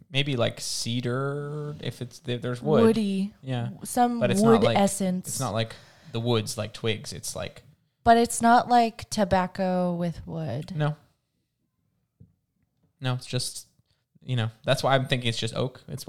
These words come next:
Speaker 1: oak we're smelling.
Speaker 2: I think so.
Speaker 1: Well, uh, let's get in and taste it.
Speaker 2: Awesome.
Speaker 1: Well, it's quite sweet. Uh, it would not be mistaken for Shiraz at this point. It is,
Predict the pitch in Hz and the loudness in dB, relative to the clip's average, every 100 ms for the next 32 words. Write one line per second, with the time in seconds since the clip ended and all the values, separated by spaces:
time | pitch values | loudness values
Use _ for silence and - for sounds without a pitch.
0 | - 120 113 - 127 127 131 - - 320 | -4 -4 -4 -8 -6 -8 -8 -10 -6 -6
1 | 403 370 170 185 - _ _ - - 226 | -6 -4 -2 -2 -4 _ _ -20 2 4
2 | - - 120 117 117 113 127 - 147 117 | 4 4 4 6 4 4 2 0 -2 0
3 | 123 - - - _ - - 175 208 - | -2 -2 -8 -12 _ -12 -4 0 0 -2
4 | 147 - - - - - _ _ _ _ | -8 -10 -16 -18 -18 -20 _ _ _ _
5 | _ _ _ _ - _ - 135 - - | _ _ _ _ -20 _ -2 -2 -2 -2
6 | 147 - - 139 220 - - _ _ _ | 0 0 -2 -4 -4 -8 -10 _ _ _
7 | _ _ _ - 117 117 113 110 117 107 | _ _ _ -4 2 4 4 0 -2 -2
8 | 117 120 147 151 143 123 123 120 120 113 | -2 2 2 2 0 0 0 -2 -4 -4
9 | 113 107 110 107 107 - - 120 135 - | -4 -2 0 0 -2 -6 -6 -6 -8 -12
10 | _ _ _ _ _ _ _ _ _ _ | _ _ _ _ _ _ _ _ _ _
11 | _ - - - 120 - 117 110 110 110 | _ -20 -12 -2 -2 0 -2 0 2 2
12 | 110 110 - | 0 -2 -4